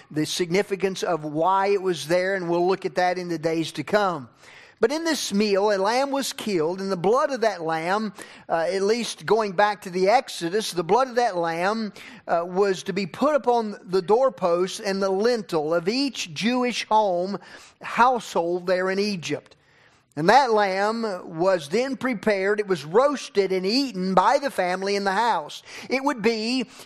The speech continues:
there in Egypt, it would be the final meal, uh, that they were to partake as, with a family together while they were in bondage. But it would also be the thing that would prepare, prepare them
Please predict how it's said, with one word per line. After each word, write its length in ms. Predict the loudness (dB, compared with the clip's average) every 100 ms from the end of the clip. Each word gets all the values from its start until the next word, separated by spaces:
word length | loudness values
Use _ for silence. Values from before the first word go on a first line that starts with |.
| -2
there 260 | 2 2 2
in 120 | -2
Egypt, 400 | -4 -2 -2 -2
it 80 | -2
would 140 | -2
be 100 | 0
the 120 | -2
final 600 | -2 -2 2 2 2 0
meal, 580 | 0 2 2 2 0 -2 -12 -20 -20 _
uh, 160 | -6 0
that 200 | 2 4
they 140 | 2
were 140 | 2
to 80 | 0
partake 560 | 0 0 2 2 2 0
as, 160 | -2 0
with 160 | 2 2
a 60 |
family 480 | 0 0 0 -2 -2
together 800 | -2 -4 4 4 4 2 0 -2 -12 -20 -2
while 420 | 2 4 6 6
they 160 | 4
were 160 | 4 2
in 200 | 0 2
bondage. 640 | 2 2 0 -2 -4 -2
But 160 | 0 2
it 80 | 2
would 80 |
also 400 | 2 0 -2 -4
be 140 | -4 -2
the 140 | -2
thing 260 | 0 -2 0
that 140 | -4
would 140 | -2 -4
prepare, 540 | -4 0 2 4 2
prepare 600 | 0 -4 -2 0 2 0
them 480 | 0 0 0 -2